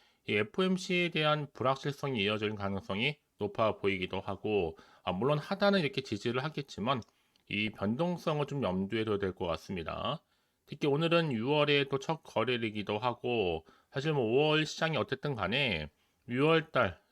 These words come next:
또 새롭게 시작해 보자고요. 화이팅 하셔서 첫 거래일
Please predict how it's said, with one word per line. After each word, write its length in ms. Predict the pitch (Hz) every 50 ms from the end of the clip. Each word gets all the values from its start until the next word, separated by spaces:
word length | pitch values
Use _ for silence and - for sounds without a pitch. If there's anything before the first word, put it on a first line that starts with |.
| 87 80
또 140 | - 143 147
새롭게 540 | 143 - 180 180 170 180 - 165 160 151 147
시작해 500 | 147 - 175 165 - - - 151 143 135
보자고요. 540 | - 98 - 101 90 87 - 80 85 87 - _ _ _ _ _ _ _ _ -
화이팅 340 | - 147 147 147 - 151 139
하셔서 640 | 120 - - 110 - - 170 165 135 101 85 80 -
첫 280 | - - 180 180 170
거래일 580 | - - - 123 127 110 92 92 113 151 185 -